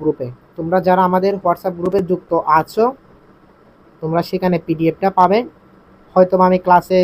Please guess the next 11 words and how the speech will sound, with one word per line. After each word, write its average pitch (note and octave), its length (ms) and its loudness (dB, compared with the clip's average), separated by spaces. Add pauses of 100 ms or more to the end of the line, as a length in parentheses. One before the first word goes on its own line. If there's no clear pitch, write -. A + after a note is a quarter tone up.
(140)
সব E3+ 140 2 (180)
পড়িয়ে F3 320 2
নাও E3+ 220 2
দিতে F3+ 220 -4
পারি, G3+ 180 4 (840)
আমি F3+ 200 0 (100)
পিডিএফ F3+ 300 2 (100)
কপিটা F#3 360 0
গ্রুপে F3 360 -2
দিয়ে G3 160 4
দিব। G3 120 2